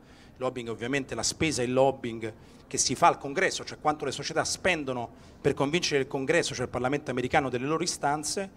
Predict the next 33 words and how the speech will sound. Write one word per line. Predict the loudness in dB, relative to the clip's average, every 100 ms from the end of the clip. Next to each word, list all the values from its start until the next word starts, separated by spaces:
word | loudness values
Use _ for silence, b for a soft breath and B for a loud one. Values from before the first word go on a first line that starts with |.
| B B B B
vedrete | 0 2 4 4 4 2 -2
che | 0
la | 0
Silicon | -2 -2 -2
Valley | 0 -2 -4
spende | -4 -4 0
il | -2 8
doppio | 8 8 4 -2 -2
di | 0
Wall | -2 -2
Street, | -4 -6 -6 -6 -8 -10 -10 B B B
che | -12
da | 0 2
sempre, | 2 -6 -8 -8 -6 -8 -14 -18
o | -8
perlomeno | 0 2 2
è | -2
sempre | -2 -2 -2 -6
stato, | -4 -2 -2 -2
il | -4
segmento | -2 -2 -2 -8 -8 -6
economico | -4 -2 -2 -4
che | -4
più | -2 2
ha |
speso | 2 0 -4 -4
in | -2
lobbying | 0 -2 -6 -6
nella | -6 -8
storia | -4 -4 -4
degli | -6 -8
Stati | -10 -6
Uniti. | -6 -6 -12